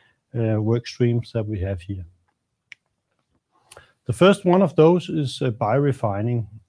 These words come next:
Uh, we already have up and running process facilities in Denmark for biorefining for feed production.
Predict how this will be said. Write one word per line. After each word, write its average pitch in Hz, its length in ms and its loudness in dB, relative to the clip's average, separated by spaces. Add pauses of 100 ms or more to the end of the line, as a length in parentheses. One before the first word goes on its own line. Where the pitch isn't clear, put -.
(120)
Uh, 120 220 -2
we 127 160 2
already 180 380 2
have 143 360 0
up 131 180 -2
and 139 140 -2
running 131 440 -2 (320)
process 127 400 0
facilities 151 720 -4
in 139 120 -2
Denmark 135 500 0 (340)
for 135 180 0
biorefining 120 920 0
for 117 160 -4
feed 110 320 -6
production. 104 580 -10